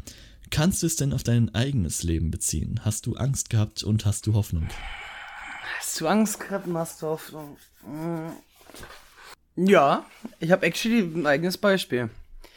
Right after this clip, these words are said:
Speaker 2: Ähm, Abitur, ne? Als
Speaker 1: Oh
Speaker 2: ich da
Speaker 1: Gott.
Speaker 2: rausgeschmissen wurde. <laughs> Da ist ja auch so eine Welt für mich zusammengebrochen, ne? Weil wir, uns wird ja mal gesagt, ne, Abitur musst du machen, ansonsten findest du keinen Job, oder richtig scheiße, ne?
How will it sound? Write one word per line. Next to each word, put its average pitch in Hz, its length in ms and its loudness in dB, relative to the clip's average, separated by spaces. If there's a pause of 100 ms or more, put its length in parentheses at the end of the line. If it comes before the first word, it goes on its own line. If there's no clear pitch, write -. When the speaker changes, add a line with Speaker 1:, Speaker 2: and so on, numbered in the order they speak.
(800)
Speaker 2:
Ähm, 165 580 10 (920)
Abitur, 175 1000 8
ne? 180 240 2 (360)
Als - 180 0
Speaker 1:
Oh 147 40 6
Speaker 2:
ich 156 140 4
da 156 140 8
Speaker 1:
Gott. 135 60 6
Speaker 2:
rausgeschmissen 139 600 4
wurde. 120 440 2
<laughs> - 20 2 (840)
Da 175 160 10
ist 190 120 8
ja 190 80 10
auch 185 100 8
so 180 100 0
eine 175 160 10
Welt 180 180 8
für 175 100 -4
mich 143 140 0
zusammengebrochen, 117 640 -2
ne? 139 120 -2
Weil 120 240 2
wir, 123 280 0
uns 156 140 -4
wird 143 100 -4
ja 151 60 2
mal 139 140 0
gesagt, 139 340 2
ne, 135 240 2
Abitur 127 340 0
musst 147 240 0
du 127 40 -4
machen, 160 280 4
ansonsten 127 460 0
findest 139 220 -2
du 143 40 -2
keinen 135 220 -2
Job, 143 220 4
oder 117 240 0
richtig 113 200 -4
scheiße, 120 320 0
ne? 135 180 -4